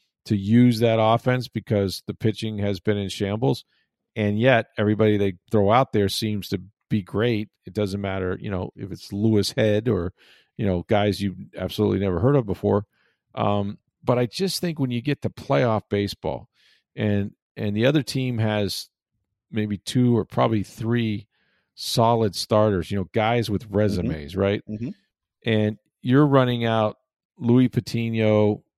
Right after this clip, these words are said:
Speaker 1: and Shane McClanahan. Nothing against those guys; they're talented, and, and the, the, you know, the
Speaker 2: Mm-hmm.
Speaker 1: sort of the narrative for the Rays is, "Well, I'll take talent over experience."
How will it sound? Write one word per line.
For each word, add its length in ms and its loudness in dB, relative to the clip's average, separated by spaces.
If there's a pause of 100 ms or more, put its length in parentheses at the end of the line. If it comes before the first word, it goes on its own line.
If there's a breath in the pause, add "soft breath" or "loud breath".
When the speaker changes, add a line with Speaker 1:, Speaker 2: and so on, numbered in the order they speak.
Speaker 1:
and 300 -4
Shane 340 -4
McClanahan. 520 -6 (180)
Nothing 300 -2
against 280 -4
those 140 0
guys; 200 -2
they're 160 -6
talented, 500 -2
and, 240 -8
and 160 -6
the, 320 -10
the, 240 -4 (140)
you 100 -8
know, 240 -4
the 180 -4 (100)
Speaker 2:
Mm-hmm. 180 2 (300)
Speaker 1:
sort 160 4
of 60 6
the 60 2 (240)
narrative 240 4
for 80 0
the 80 4
Rays 320 2
is, 160 -4
"Well, 120 2
I'll 60 0
take 240 -4
talent 380 -4
over 140 -4
experience." 480 -6